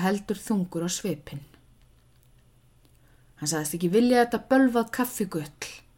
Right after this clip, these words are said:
og spurði hvern fjandann búið væri að flækja dósunum. Um það gat Gróa ekkert sagt, en brást strax við og fór að leita í rúminu sínu.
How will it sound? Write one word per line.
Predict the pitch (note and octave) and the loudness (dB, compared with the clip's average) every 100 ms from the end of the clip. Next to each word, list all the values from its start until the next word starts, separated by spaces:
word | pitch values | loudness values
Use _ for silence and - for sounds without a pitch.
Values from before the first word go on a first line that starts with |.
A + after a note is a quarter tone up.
| _ _ _ _ _ _ _ | _ _ _ _ _ _ _
og | F3+ | -2
spurði | F3+ C#4+ D4 D4 C#4+ | 2 4 6 4 2
hvern | D4 D4 | 2 0
fjandann | - D4+ D4+ C#4+ C4 A#3 | 2 6 8 8 4 4
búið | C4 C4 A#3 | 4 6 6
væri | A3+ | 2
að | G#3 A3+ | 0 0
flækja | B3+ B3+ G3+ | 0 0 -4
dósunum. | A3 A3+ - E3 C#3+ C#3+ _ _ _ _ _ _ _ _ _ _ _ _ _ _ _ _ _ - | -2 -2 -2 -6 -6 -10 _ _ _ _ _ _ _ _ _ _ _ _ _ _ _ _ _ -6
Um | F3 E3 | -4 -4
það | E3 D#3+ F3+ - - _ _ - | -4 -6 -6 -12 -20 _ _ -8
gat | E3 | -8
Gróa | - F#3+ F#3+ G3+ | -6 -4 -2 -4
ekkert | A3 B3+ B3 | -4 -6 -2
sagt, | - A#3+ - - - - _ _ _ - - - _ _ _ _ _ _ - | -2 -4 -8 -16 -18 -18 _ _ _ -20 -20 -20 _ _ _ _ _ _ -4
en | F#3 F3+ | -2 2
brást | A#3+ B3+ - | 2 2 0
strax | - D4+ D#4+ - G3 | 2 2 2 -2 0
við | F#3+ F#3 | -2 -4
og | G#3+ - | -4 0
fór | A3+ | 2
að | A3 | 2
leita | F#3 E3 F#3 | 0 -2 -6
í | F#3 A#3 | -2 2
rúminu | B3 F3+ D#3 | 2 2 0
sínu. | D3 D3+ D3 | -4 -6 -6